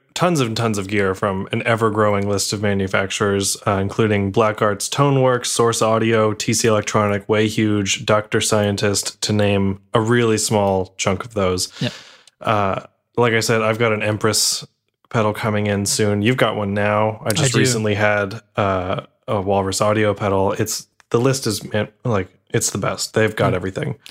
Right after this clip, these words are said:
Speaker 2: So what you wanna do is go to pedal genie dot com slash tone control. That tells them, that tells Pedal Genie that you heard about it from us, which is good because we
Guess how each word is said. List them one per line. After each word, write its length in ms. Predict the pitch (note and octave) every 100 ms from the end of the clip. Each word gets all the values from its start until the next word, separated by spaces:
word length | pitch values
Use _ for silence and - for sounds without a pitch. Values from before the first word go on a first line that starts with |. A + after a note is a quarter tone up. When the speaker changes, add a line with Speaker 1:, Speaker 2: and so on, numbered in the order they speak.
| - -
Speaker 2:
So 180 | - F3+
what 160 | E3+
you 60 | G3+
wanna 160 | G3+ F#3
do 180 | F#3+
is 120 | E3+ C#3
go 160 | D#3+
to 140 | D3 C3 -
pedal 280 | - E3 F3+
genie 340 | - F#3+ F3+
dot 300 | E3 D3+ D3
com 400 | - D3+ C#3 C3+
slash 580 | B2 - C#3 C3+ C3 -
tone 300 | - F#3 F#3
control. 560 | - C3 - G#2 E2 - - - - - _ _ G#3
That 440 | C#3 D#3 F#3+ - _
tells 320 | - F3 F3 E3
them, 400 | F3 E3 D#3+ -
that 200 | D#3 E3+ -
tells 220 | G3 F3
Pedal 240 | F#3+ F#3
Genie 360 | E3 F3 E3+ D#3+
that 240 | D#3 D3+
you 240 | E3 D#3 D3
heard 160 | D#3+
about 260 | D#3 D3 D3
it 80 | C#3
from 180 | C3+ C#3
us, 300 | A#2+ - -
which 180 | - A#2+
is 180 | B2 A#2
good 360 | - C#3+ A#2 -
because 580 | A2+ - A#2 A2+ - - _ _ -
we 720 | B2+ C3+ C#3 C#3 C3 B2 A#2